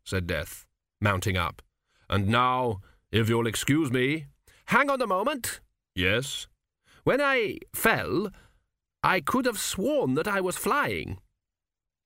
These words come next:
"That part of you that was divine did fly, naturally. You are now fully mortal." "Mortal?" "Take it from me, I know about these things." "Oh.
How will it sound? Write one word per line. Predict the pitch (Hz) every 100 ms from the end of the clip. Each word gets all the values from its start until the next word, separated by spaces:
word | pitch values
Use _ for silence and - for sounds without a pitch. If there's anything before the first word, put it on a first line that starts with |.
| _ _
"That | 110 139 139
part | 151 175 160
of | 147
you | 165 160
that | 151 135
was | 147 117
divine | 131 123 151 139 131 113 92
did | 143 165
fly, | - 113 95 80 67 69
naturally. | 139 139 104 85 65 - _ _ _ _ _ _ -
You | 151 151 117 151 139 - _ -
are | 113
now | 131 139
fully | 135 - 175 165
mortal." | 156 165 139 95 - - _ _ _ _ _ _ _ _
"Mortal?" | 107 127 208 233 254 320 302 - _ _ _ _ -
"Take | 139 151
it | 147
from | 156 147
me, | 147 131 101 85 - _ _ -
I | 120
know | 127 131
about | 120 110 98
these | 107 98
things." | - 95 80 73 - - _ _ _ _ _ _ _
"Oh. | - 269 120 -